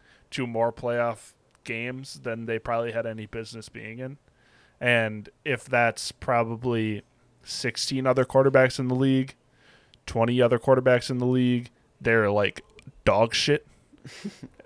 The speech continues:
And then if that's, you know, that, that top, that, the, he's probably in that top ten range during that time when he's leading them to the playoffs,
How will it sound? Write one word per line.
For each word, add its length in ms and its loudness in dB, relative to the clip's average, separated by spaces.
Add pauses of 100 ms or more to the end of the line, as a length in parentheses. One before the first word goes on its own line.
(240)
And 240 2
then 220 8
if 240 2
that's, 360 6
you 120 -2
know, 160 -2
that, 340 0
that 240 2
top, 320 4
that, 180 -2
the, 140 8
he's 220 0
probably 320 6
in 80 2
that 280 2 (440)
top 320 4
ten 360 -4
range 520 -4
during 460 -2
that 280 0
time 500 -2 (180)
when 180 0
he's 220 -6
leading 360 0
them 200 -8
to 100 -10
the 80 -8
playoffs, 640 -4